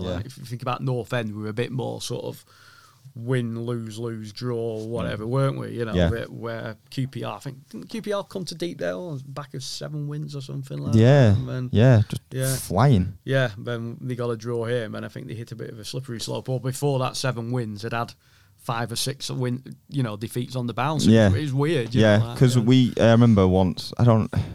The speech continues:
Speaker 1: couple of years ago, we went to Q P R, who
Speaker 2: Mm-hmm.
Speaker 1: hadn't cons-, uh, hadn't kept a clean sheet for months on end at,
Speaker 2: Yeah.
Speaker 1: at,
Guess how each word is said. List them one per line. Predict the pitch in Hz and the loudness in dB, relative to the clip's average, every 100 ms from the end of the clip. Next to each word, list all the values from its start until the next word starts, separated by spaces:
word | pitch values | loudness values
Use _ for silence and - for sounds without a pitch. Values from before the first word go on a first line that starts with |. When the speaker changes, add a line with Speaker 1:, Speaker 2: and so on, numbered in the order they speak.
| - - | -14 -6
Speaker 1:
couple | - 117 | 0 4
of | 92 | 6
years | 104 117 | 6 6
ago, | 107 92 | 4 6
we | 98 | 8
went | 101 71 | 6 4
to | 101 | -2
Q | - 104 98 | 0 0 2
P | 98 90 | 4 6
R, | 85 95 | 6 6
who | 90 85 - - | 4 2 0 -12
Speaker 2:
Mm-hmm. | 135 117 | -10 -4
Speaker 1:
hadn't | 107 101 98 87 _ - | 0 6 6 4 _ 2
cons-, | 110 95 - | 6 6 6
uh, | - 104 - | 4 4 4
hadn't | 113 107 | 4 4
kept | - 113 | 2 0
a | 113 | -2
clean | - 113 104 | 2 6 6
sheet | 101 - 117 - | 4 2 2 0
for | - - 92 | -4 2 2
months | 90 98 104 104 101 - | 2 4 6 6 4 0
on | 98 101 | 2 4
end | 123 110 98 | 6 6 4
at, | 82 - | 2 2
Speaker 2:
Yeah. | 82 - | 0 -2
Speaker 1:
at, | - | -2